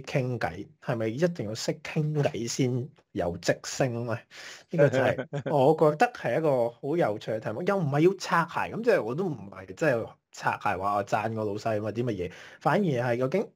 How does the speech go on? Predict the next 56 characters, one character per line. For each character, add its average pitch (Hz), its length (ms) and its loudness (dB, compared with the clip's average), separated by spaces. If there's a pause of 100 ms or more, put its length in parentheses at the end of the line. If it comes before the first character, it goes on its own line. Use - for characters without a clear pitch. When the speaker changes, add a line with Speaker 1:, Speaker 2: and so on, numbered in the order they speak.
Speaker 1:
平 95 260 -6
時 110 160 -6
我 107 140 0
哋 110 140 0
做 107 180 2 (520)
嘢， 92 500 2
究 113 140 0
竟 131 280 -2
點 95 160 -4 (160)
樣 110 300 0
去 87 340 2 (640)
同 104 160 0
個 98 80 0
老 101 160 6
細 110 140 4
傾 117 260 -2
偈？ 90 220 -6 (180)
咁 294 140 4
個 320 80 6
老 175 80 8
細 160 160 6
又 123 100 4
成 120 160 0
日 - 40 -4
都 180 100 -6
同 180 100 -6
我 107 140 0
講， 135 60 0
啊， 170 120 -2
你 139 140 0
幫 170 260 -4
下 147 100 -2
你 117 100 -4
啲 147 80 -2
同 113 180 -12
事 - 140 -10
啦， 123 280 -2
教 110 180 -6
話 107 200 0
俾 123 180 4
佢 139 60 4
聽 143 100 4
究 139 80 2
竟 123 120 0
點 127 100 0
樣 - 20 -4
同 - 240 -8
傾 135 140 -4
偈 92 160 -2
啦。 98 200 -2 (360)
跟 208 120 6
住 156 60 4
但 127 60 6 (120)
係， 98 160 -2 (720)
即 185 80 4
係 175 40 6